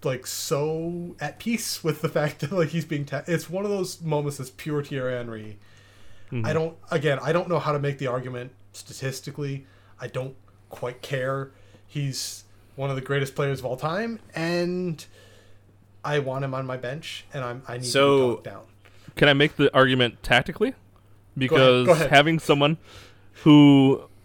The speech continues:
Speaker 2: in addition to being, of course, a left winger, has also the ability to play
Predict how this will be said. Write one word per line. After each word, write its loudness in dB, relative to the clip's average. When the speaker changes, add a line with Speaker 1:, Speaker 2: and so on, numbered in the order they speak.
Speaker 2:
in 6
addition 4
to 2
being, 4
of 0
course, 4
a -4
left 4
winger, 0
has 0
also 2
the -4
ability 2
to -18
play -2